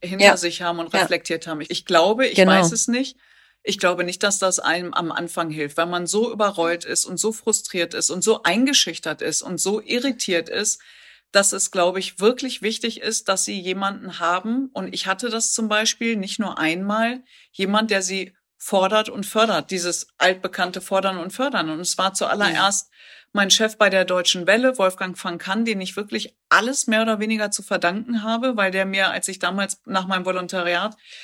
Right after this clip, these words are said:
Speaker 1: hatte ich eine Festanstellung, die Firma ist pleite gegangen und ich saß im Grunde auf der Straße und hatte noch meine freie Mitarbeit bei der Deutschen Welle beim Hörfunk. Und der hat mit mir Bewerbung geschrieben, der hat an mich geglaubt, der hat mich unterstützt, der hat mich gehalten und das war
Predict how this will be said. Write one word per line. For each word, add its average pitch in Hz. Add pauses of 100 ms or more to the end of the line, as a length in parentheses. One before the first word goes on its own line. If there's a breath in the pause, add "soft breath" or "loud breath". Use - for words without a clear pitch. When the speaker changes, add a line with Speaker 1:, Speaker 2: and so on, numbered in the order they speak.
(320 loud breath)
Speaker 1:
hatte 185
ich -
eine 196
Festanstellung, 208
die 190
Firma 202
ist 185
pleite 202
gegangen 196
und 185
ich 175
saß 180
im 185
Grunde 202
auf -
der 185
Straße 190
und 202
hatte 190
noch 190
meine 190
freie 190
Mitarbeit 196
bei 180
der 180
Deutschen 180
Welle 190
beim 175
Hörfunk. 226 (420 loud breath)
Und 220
der 190
hat -
mit 208
mir 208
Bewerbung 208
geschrieben, 190
der 190
hat 196
an 208
mich 214
geglaubt, 185
der 185
hat -
mich 208
unterstützt, 220
der 190
hat -
mich 220
gehalten 180
und 185
das 185
war 165